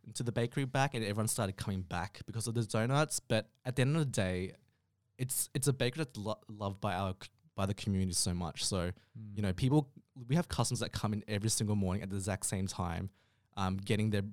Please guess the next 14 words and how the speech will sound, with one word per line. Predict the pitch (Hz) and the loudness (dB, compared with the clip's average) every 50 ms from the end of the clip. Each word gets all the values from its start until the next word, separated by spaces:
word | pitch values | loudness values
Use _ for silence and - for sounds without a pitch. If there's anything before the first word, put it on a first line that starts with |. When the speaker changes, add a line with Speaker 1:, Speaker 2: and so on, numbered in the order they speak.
| - - - | -10 -14 -6
Speaker 1:
loaf | 101 95 104 - | 0 0 2 2
of | 120 101 | 2 0
bread | 92 104 95 92 90 90 90 90 87 - | 2 2 2 4 4 2 2 0 -2 -2
and | 90 87 92 | -2 -2 -2
getting | - 101 95 95 | 0 0 0 0
their | 95 90 | 0 0
treats | 85 - - 98 92 - | -2 0 -2 -2 0 0
if | 104 87 | -2 0
they | 101 90 | 0 0
have | 85 95 92 90 | 2 0 0 0
anything | 95 98 98 - 95 87 | 0 0 0 0 -2 -6
special | - - 95 92 - 117 | -4 -2 -2 -2 -2 -2
on. | 104 104 120 135 143 - - - _ _ _ _ - | 0 0 2 0 0 -2 -6 -18 _ _ _ _ -4
So | - - 135 117 117 120 - | 2 6 6 8 8 6 4